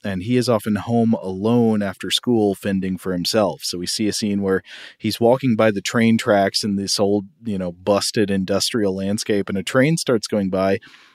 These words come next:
and the conductor in the front of the train, uh, or the engineer, I guess, uh, whatever, the guy in the front of the train is his dad. And his dad calls out, "Oh, hey, Ichiro,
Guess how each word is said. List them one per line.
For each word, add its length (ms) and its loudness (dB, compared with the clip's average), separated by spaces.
and 140 4
the 60 4
conductor 560 4
in 80 4
the 60 0
front 200 2
of 60 2
the 80 -2
train, 520 2
uh, 200 2
or 180 -2
the 140 -2
engineer, 520 2
I 60 0
guess, 340 -4
uh, 200 -6
whatever, 360 0
the 120 -4
guy 220 6
in 100 6
the 80 2
front 180 0
of 80 0
the 60 0
train 260 0
is 200 4
his 180 0
dad. 440 4
And 140 0
his 140 -6
dad 260 0
calls 240 0
out, 140 2
"Oh, 260 4
hey, 340 2
Ichiro, 520 4